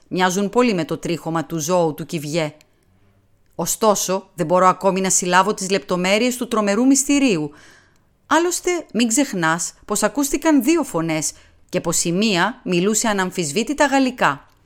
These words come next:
«Σωστά. Θα θυμάσαι και τα λόγια που σχεδόν ομόφωνα βεβαιώνουν πως ξεχώρισαν. Θεέ μου». Κάποιος μάρτυρας, ο Μοντάνιο ζαχαροπλάστης,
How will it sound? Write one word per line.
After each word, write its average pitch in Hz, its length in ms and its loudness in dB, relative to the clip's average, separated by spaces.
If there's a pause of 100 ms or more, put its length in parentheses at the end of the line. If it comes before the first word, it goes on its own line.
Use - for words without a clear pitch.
(720)
«Σωστά. 196 600 -2 (760)
Θα 240 120 -2
θυμάσαι 285 380 4
και 330 120 -2
τα 285 120 4
λόγια 269 320 4
που 302 80 -6
σχεδόν 262 360 2
ομόφωνα 269 580 4
βεβαιώνουν 254 600 2
πως 311 160 -2
ξεχώρισαν. 165 800 0 (420)
Θεέ - 380 6
μου». 156 280 -2 (1080)
Κάποιος 349 400 0
μάρτυρας, 180 720 0 (320)
ο 165 80 -6
Μοντάνιο 165 600 0
ζαχαροπλάστης, 156 920 -4